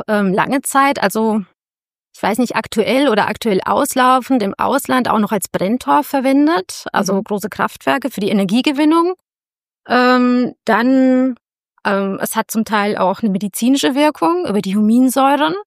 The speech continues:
Speaker 2: Mhm.
Speaker 1: wird das bei bestimmten Anwendungen dann eingesetzt. Ähm, oder auch,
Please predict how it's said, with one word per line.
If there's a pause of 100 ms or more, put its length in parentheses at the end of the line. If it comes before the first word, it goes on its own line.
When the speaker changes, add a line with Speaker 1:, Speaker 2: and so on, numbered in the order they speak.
(260)
Speaker 2:
Mhm.
Speaker 1:
wird
das (160)
bei
bestimmten
Anwendungen
dann
eingesetzt. (640)
Ähm,
oder
auch,